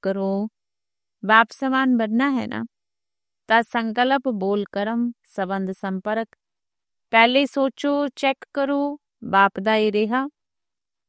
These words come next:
ਐਵੇਂ ਹੀ ਸਰੂਪ ਬਣੋ। ਬ੍ਰਹਮਾ ਬਾਪ ਨੂੰ ਫਾਲੋ ਕਰੋ,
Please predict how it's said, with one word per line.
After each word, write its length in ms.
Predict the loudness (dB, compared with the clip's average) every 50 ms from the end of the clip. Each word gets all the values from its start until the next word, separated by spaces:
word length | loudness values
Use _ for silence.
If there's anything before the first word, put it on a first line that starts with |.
| _ _ _
ਐਵੇਂ 360 | 2 2 2 4 2 2 0 0
ਹੀ 240 | 0 0 -2 -2
ਸਰੂਪ 480 | -4 -6 -6 -6 -6 -4 -6 -10 -10 -10
ਬਣੋ। 360 | -8 -8 -6 -6 -6 -8 -10 -12 _ _ _ _ _ _ _ _ _ _ _ _ _ _ _ -4
ਬ੍ਰਹਮਾ 380 | 0 0 2 2 2 2 2 2
ਬਾਪ 260 | 4 4 4 4 4 0
ਨੂੰ 280 | -2 0 0 -2 -4
ਫਾਲੋ 440 | -6 -8 -8 -8 -6 -6 -6 -8 -6
ਕਰੋ, 420 | -6 -8 -8 -8 -8 -10 -10 -12